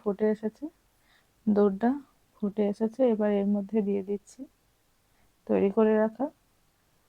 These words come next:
পুলি পিঠেগুলো। তো এভাবে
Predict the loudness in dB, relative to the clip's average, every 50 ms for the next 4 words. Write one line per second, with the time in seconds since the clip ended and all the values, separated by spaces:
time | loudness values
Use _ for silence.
0 | _ _ _ _ _ _ -2 0 0 0 0 -4 -6 -8 -2 -2 0 0 0 0
1 | -2 -2 -4 _ _ _ _ _ _ _ _ _ _ _ _ _ _ _ _ _
2 | _ _ _ _ _ _ _ _ _ _ _ 0 0 0 2 2 2 2 2